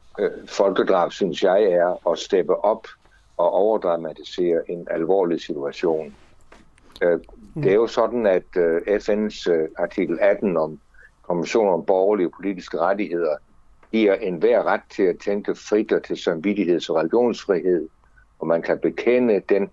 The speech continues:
Speaker 1: tro, som man ønsker efter eget valg, øh, og man må give udtryk for den offentligt eller privat, og man må udføre rituelle handlinger og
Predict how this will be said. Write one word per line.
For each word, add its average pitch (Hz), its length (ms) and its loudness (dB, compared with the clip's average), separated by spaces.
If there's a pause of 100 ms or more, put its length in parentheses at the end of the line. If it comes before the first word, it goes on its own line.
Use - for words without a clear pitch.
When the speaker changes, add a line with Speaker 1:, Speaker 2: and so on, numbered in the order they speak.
Speaker 1:
tro, 101 360 -2
som 90 240 0
man 85 280 -2
ønsker 101 440 0
efter 82 300 0
eget 85 360 2
valg, 107 240 2 (600)
øh, 87 140 4
og 87 140 -4
man 87 180 -2
må 80 120 0
give 85 240 -4
udtryk 113 460 0
for 95 240 0
den 92 220 -4
offentligt 95 400 0
eller 80 120 2
privat, 92 680 0 (560)
og 87 120 -2
man 87 180 0
må 87 100 2
udføre 101 460 2
rituelle 92 520 2
handlinger 82 800 0
og - 80 -4